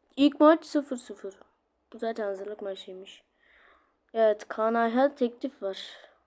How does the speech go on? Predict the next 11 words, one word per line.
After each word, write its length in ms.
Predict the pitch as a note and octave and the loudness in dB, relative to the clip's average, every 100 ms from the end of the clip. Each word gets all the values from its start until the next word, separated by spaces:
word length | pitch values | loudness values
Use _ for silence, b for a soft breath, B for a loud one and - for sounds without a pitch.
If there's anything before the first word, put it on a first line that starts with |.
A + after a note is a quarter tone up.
| _ _ _ _ - | _ _ _ _ -6
Üç 260 | C#4 - | -6 -4
milyona 440 | A3 G3+ G#3+ A#3 A#3 | -6 -4 -2 -2 -2
ver. 260 | G#3+ G3 _ _ _ _ - | -2 -4 _ _ _ _ -2
Vermiyorsun, 480 | G#3+ G3+ F#3+ - - | -2 -2 -6 -10 -10
tamam. 280 | G#3 G3+ F#3+ _ b b b b | -6 -6 -8 _ b b b b
Yüz 260 | A#3 A3 G#3 | -6 -4 -2
bin 200 | A3 G#3+ | -2 0
euroyu 280 | G#3+ B3 A#3+ | 0 2 2
da 120 | G3+ | 0
vermiyorsan 540 | G#3+ G3+ G3 G3 B3 | 0 -2 -4 -4 -6
yok. 400 | A#3 G3+ F#3+ - | -6 -8 -10 -14